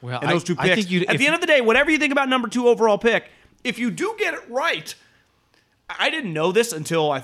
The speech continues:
Speaker 2: someone tweeted it on the other night in the lottery. It was after we recorded our pod. I thought the N B A rookie makes, like, five, six million. The guy makes a four-year, forty million dollar contract, the number two overall pick. Like, that's,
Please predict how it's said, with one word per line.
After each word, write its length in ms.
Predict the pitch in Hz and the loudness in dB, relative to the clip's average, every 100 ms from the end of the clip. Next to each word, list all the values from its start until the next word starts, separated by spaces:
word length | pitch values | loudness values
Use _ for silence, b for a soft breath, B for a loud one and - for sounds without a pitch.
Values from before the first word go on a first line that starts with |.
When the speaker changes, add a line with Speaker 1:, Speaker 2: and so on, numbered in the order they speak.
| - | -10
Speaker 2:
someone 320 | - 170 147 | -6 -4 -6
tweeted 320 | - 160 165 | -6 -4 -2
it 120 | 165 | -2
on 360 | 147 139 123 117 - | -2 -4 -4 -12 -20
the 320 | 127 147 139 | -18 -6 -4
other 160 | 139 135 | -2 0
night 160 | 139 | -2
in 60 | 131 | -2
the 60 | 113 | -4
lottery. 380 | 120 139 165 | -4 -2 -2
It 40 | 147 | -4
was 80 | 127 | -4
after 240 | 127 139 | -8 -8
we 140 | 131 | -8
recorded 420 | 131 113 143 135 123 | -8 -10 -8 -8 -8
our 100 | 104 | -8
pod. 360 | 127 143 180 - b b b b - | -4 -4 -4 -10 b b b b -4
I 80 | 226 | -2
thought 320 | 339 339 151 | 0 -2 -2
the 160 | 143 - | -8 -4
N 140 | 156 180 | -2 2
B 180 | 170 | 2
A 20 | 143 | 2
rookie 400 | 120 156 185 208 | -2 -4 -2 -6
makes, 280 | 143 143 127 | -4 -6 -4
like, 280 | 123 113 - _ _ _ _ _ | -6 -8 -14 _ _ _ _ _
five, 320 | - 143 147 | -4 -2 -2
six 260 | - 151 | -4 -6
million. 320 | 175 180 196 208 | -4 -2 -2 -2
The 80 | 160 | -2
guy 160 | 220 254 | 0 2
makes 300 | 196 196 - - | 0 -2 -6 -8
a 80 | |
four-year, 440 | 135 185 185 175 165 | -8 -2 0 2 0
forty 340 | - 160 160 | -2 0 2
million 220 | 147 147 127 | 2 0 0
dollar 140 | 110 | -4
contract, 500 | 139 139 135 107 98 | -4 -4 -4 -8 -8
the 60 | 131 | -8
number 180 | 127 95 | -8 -8
two 240 | - 139 | -6 -4
overall 280 | 117 110 104 | -4 -10 -12
pick. 220 | 135 123 | -10 -6
Like, 80 | 135 | -4
that's, 220 | 147 - | -4 -6